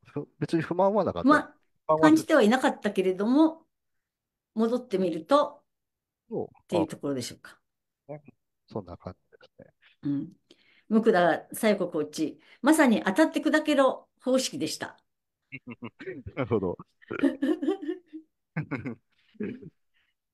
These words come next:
Speaker 1: ようにこう、<laughs> パワーが、パワーがある感じで。
Speaker 2: そうですね。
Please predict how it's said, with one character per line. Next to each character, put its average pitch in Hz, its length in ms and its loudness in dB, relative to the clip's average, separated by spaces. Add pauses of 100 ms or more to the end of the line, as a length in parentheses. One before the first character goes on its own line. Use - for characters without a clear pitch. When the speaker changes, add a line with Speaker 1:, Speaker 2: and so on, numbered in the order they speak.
Speaker 1:
よ 92 120 -8
う 90 40 -8
に 85 100 -16
こ - 440 -4
う、 120 420 -2
<laughs> - 0 -
パ - 200 -2
ワ 90 240 -4
ー - 20 -6
が、 101 200 -2 (240)
パ 117 80 2
ワ 92 140 0
ー - 40 -10
が 90 100 -4
あ 87 40 -10
る 92 160 -14
感 82 100 -20 (160)
じ - 60 -20
で。 - 120 -20
Speaker 2:
そ 226 260 0
う - 20 -2
で 156 100 -4
す 175 140 -10
ね。 202 380 -4